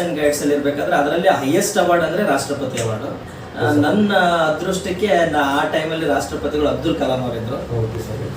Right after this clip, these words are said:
Speaker 1: So ಅವ್ರ ಹತ್ರ ಅವಾರ್ಡ್ ತಗೊಳ್ಳೋದು ಒಂದು ವಿಶೇಷ, ಅಂತ ಮಹಾನ್ ಪುರುಷರ ಹತ್ರ ಅವಾರ್ಡ್ ತಗೊಳ್ಳೋದು ಬಹಳ ವಿಶೇಷ. ಹಂಗಾಗಿ ನೀವು ಜೀವನದಲ್ಲಿ ಒಬ್ಬರು ಕೆಲವೊಂದು ಆಸೆಗಳು ಇರ್ತವೆ, ಕಾರ್ ತಗೋಬೇಕು, ಮನೆ ಮಾಡಬೇಕು, ಫ್ಯಾಮಿಲಿ ಇರಬೇಕು, ತಂದೆ ತಾಯಿ ನೋಡ್ಕೋಬೇಕು,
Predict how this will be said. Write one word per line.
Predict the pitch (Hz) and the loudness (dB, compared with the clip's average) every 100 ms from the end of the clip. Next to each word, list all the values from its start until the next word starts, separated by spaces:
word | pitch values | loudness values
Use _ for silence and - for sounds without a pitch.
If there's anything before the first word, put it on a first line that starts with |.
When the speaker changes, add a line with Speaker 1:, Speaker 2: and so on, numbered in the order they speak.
| - - | -4 0
Speaker 1:
So | 185 | 4
ಅವ್ರ | 160 175 196 | 6 8 8
ಹತ್ರ | 214 - | 8 8
ಅವಾರ್ಡ್ | - 185 185 180 | 6 8 6 6
ತಗೊಳ್ಳೋದು | 180 170 175 | 4 4 4
ಒಂದು | 135 | 0
ವಿಶೇಷ, | 139 147 139 | 0 0 0
ಅಂತ | 143 143 135 139 131 123 139 135 | -2 -2 -4 -2 0 2 2 0
ಮಹಾನ್ | 127 143 151 | -2 -2 -2
ಪುರುಷರ | 147 - - | -4 -4 -2
ಹತ್ರ | 143 139 | -4 -2
ಅವಾರ್ಡ್ | 127 131 131 | -4 -4 -4
ತಗೊಳ್ಳೋದು | 131 131 131 | -4 -4 -4
ಬಹಳ | 127 123 | -4 -6
ವಿಶೇಷ. | 120 120 123 113 | -6 -6 -8 -6
ಹಂಗಾಗಿ | 107 135 147 160 190 175 | -6 -2 -2 0 0 0
ನೀವು | 175 170 185 143 | 0 0 0 -2
ಜೀವನದಲ್ಲಿ | 160 175 170 | 0 0 2
ಒಬ್ಬರು | 156 156 143 - | 2 2 0 0
ಕೆಲವೊಂದು | 151 147 135 | 0 2 2
ಆಸೆಗಳು | 143 151 | 0 0
ಇರ್ತವೆ, | 143 - 143 139 | 0 0 0 0
ಕಾರ್ | 131 131 - | 0 0 -2
ತಗೋಬೇಕು, | 143 139 143 135 | -4 -4 -2 -2
ಮನೆ | 120 123 | -2 -4
ಮಾಡಬೇಕು, | 135 135 135 139 | -4 -4 -6 -6
ಫ್ಯಾಮಿಲಿ | - 113 131 135 | -6 -4 -4 -4
ಇರಬೇಕು, | 131 - | -6 -6
ತಂದೆ | - 123 131 | -6 -6 -4
ತಾಯಿ | 131 131 | -4 -4
ನೋಡ್ಕೋಬೇಕು, | 127 127 127 127 127 | -4 -4 -4 -4 -4